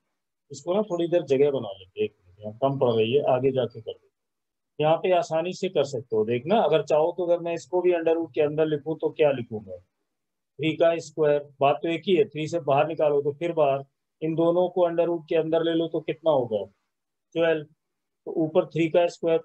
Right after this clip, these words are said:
पूरे में under root लगाओ, थ्री का square होगा नाइन और ये होगा ट्वेल्व। अब इसको थोड़ा सा cancel करो, थ्री और थ्री फ़ोर,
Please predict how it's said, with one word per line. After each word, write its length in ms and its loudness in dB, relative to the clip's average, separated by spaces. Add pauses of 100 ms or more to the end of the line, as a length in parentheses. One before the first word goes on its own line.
पूरे 220 0
में 120 0
under 160 2
root 200 0
लगाओ, 240 0
थ्री 240 -2
का 160 4
square 300 0
होगा 320 2
नाइन 380 -4 (100)
और 160 4
ये 120 0
होगा 340 -2
ट्वेल्व। 420 -4 (460)
अब 100 2
इसको 240 -2 (120)
थोड़ा 180 4
सा 200 -2 (320)
cancel 340 0
करो, 280 -4
थ्री 520 -2 (680)
और 300 0
थ्री 1800 -12
फ़ोर, 420 -2